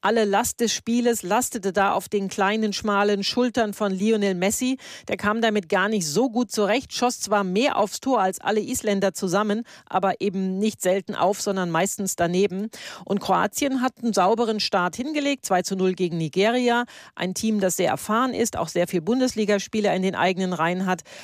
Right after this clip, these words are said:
Also da bin ich sehr gespannt, ob die Argentinier heute Abend zwanzig Uhr in Nischni Novgorod zeigen können,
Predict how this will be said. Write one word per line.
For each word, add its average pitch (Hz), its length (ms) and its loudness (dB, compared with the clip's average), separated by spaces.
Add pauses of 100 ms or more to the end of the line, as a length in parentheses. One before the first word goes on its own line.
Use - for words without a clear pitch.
Also 202 160 2
da 208 120 4
bin 247 120 0
ich 269 140 -2
sehr 220 180 2
gespannt, 226 420 -2
ob - 140 -2
die - 120 0
Argentinier 202 720 2
heute 214 400 2 (320)
Abend 202 340 0
zwanzig 202 500 -2
Uhr 202 200 2
in 190 80 -2
Nischni 202 340 0
Novgorod 185 500 0
zeigen 185 360 0
können, 190 280 -2